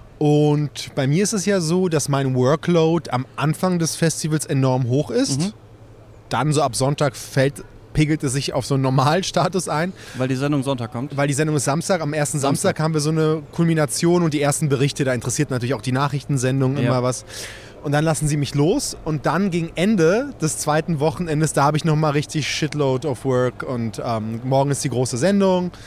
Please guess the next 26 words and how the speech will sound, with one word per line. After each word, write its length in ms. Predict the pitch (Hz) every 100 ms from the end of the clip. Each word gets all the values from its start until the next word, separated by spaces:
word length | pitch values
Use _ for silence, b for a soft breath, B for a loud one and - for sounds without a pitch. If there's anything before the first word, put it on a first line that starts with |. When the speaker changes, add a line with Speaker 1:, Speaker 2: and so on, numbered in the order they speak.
| B -
Speaker 1:
also 160 | 120
am 80 | 120
Samstag. 400 | 127 151 151 131 - B B B B -
Und 140 | 131
dann 100 | 131
die 60 | 120
Preisverleihung. 840 | 156 185 - 170 160 156 151 147
Und 100 | 139
dann 120 | 131
muss 140 | 135 123
ich 100 | -
Kommentare, 540 | 139 123 139 147 139
Nachrichtenminuten 800 | 135 131 135 135 131 127 120 135
kloppen. 520 | - 135 - 139 131
Und, 460 | 131 120 117 107 -
ähm, 320 | 110 107 113 -
aber 140 | 143
dann 160 | 147 151
bin 60 |
ich 100 | 151
auch 100 | 151
durch 380 | 117 139 135 -
mit 100 | 120
dem 100 | 113
Festival. 560 | - 107 - 104 101 98
Speaker 2:
Mhm. 260 | 135 135